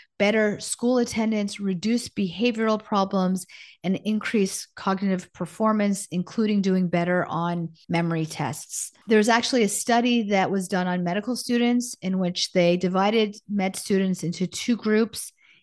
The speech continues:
gave them a test, and then had group A go sit in a lounge and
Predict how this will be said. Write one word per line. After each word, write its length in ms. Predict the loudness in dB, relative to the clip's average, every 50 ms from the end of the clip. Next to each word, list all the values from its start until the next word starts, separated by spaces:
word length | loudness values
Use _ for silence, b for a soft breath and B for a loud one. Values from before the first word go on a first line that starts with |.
| b _
gave 240 | 4 4 4 6 6
them 200 | 4 4 4 4
a 60 | 2
test, 640 | 0 -2 0 2 2 2 2 0 -4 -8 -12 -12 -18 _ _
and 220 | -4 -2 0 2 4
then 240 | 4 4 4 4 2
had 320 | 0 -2 -2 -4 -4 -2
group 260 | 0 0 0 0 -2 -6 -2
A 320 | 2 4 4 4 4 4
go 160 | 2 2 0
sit 320 | 0 -2 -2 -4 -2 -2 0
in 140 | 0 0 0
a 120 | 0 0
lounge 540 | 0 2 2 2 2 2 0 0 -2 -4 -6 -6
and 500 | -6 -4 -2 -2 -2 -2 -2 -2 -4 -6